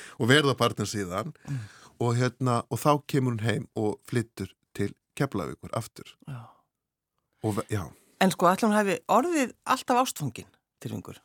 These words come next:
Speaker 2: Ætli, var ástin alveg, var hún sönn?
Speaker 1: Hún v-, sko, hún, hún hafði, hún hafði óbúslega mikla ást að gefa, hún svona svolítið passaði ekki í neitt.
Speaker 2: Já.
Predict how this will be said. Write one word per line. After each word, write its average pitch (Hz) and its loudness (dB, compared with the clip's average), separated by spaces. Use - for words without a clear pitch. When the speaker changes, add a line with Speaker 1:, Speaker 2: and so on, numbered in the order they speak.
Speaker 2:
Ætli, 185 -4
var 208 4
ástin 226 0
alveg, 175 -2
var 190 2
hún 202 0
sönn? - -2
Speaker 1:
Hún 131 2
v-, 107 -6
sko, - -4
hún, 131 2
hún 127 -2
hafði, 131 0
hún 117 -2
hafði 120 4
óbúslega 131 -2
mikla 131 0
ást - -6
að 127 -8
gefa, 143 -2
hún 131 -2
svona 127 -4
svolítið 135 -4
passaði - -4
ekki - -10
í 139 0
neitt. 80 -10
Speaker 2:
Já. 147 -10